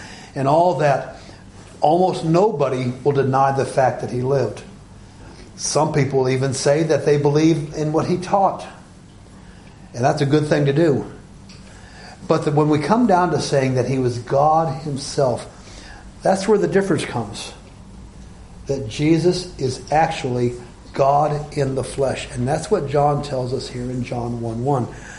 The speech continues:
"In the beginning was the Word, the Word was with God, and the Word was God." It's clear that, um,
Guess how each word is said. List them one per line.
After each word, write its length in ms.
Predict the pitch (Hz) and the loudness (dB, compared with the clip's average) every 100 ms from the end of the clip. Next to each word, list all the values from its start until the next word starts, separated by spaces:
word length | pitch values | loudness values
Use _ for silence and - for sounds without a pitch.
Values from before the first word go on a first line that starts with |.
| - - - - | -18 -18 -12 -6
"In 80 | |
the 60 | 131 | 0
beginning 360 | 127 123 139 143 | 2 4 4 4
was 200 | 139 139 | 4 4
the 100 | 135 | 4
Word, 500 | 135 147 185 214 - - - - - | 4 4 4 2 -4 -12 -16 -18 -12
the 80 | 131 | -4
Word 260 | 127 131 127 | 2 4 4
was 260 | 123 113 | 2 2
with 280 | 117 165 170 | 2 0 2
God, 340 | 151 147 143 - - - - - | 2 4 2 -2 -10 -18 -14 -8
and 160 | 127 | -4
the 60 | 120 | -2
Word 540 | 120 139 147 151 147 - - - - | 2 4 6 4 0 -6 -14 -18 -12
was 580 | 139 127 127 127 113 - - - - - - | 2 4 4 2 -2 -8 -14 -20 -20 -20 -2
God." 500 | 117 104 104 - - - - - - - - - - - - - | 0 0 -4 -10 -16 -18 -20 -20 -20 -20 -20 -20 -20 -20 -20 -16
It's 160 | - | -12
clear 320 | - - 160 151 | -4 0 2 2
that, 160 | 151 | 4
um, 220 | 143 127 | 2 2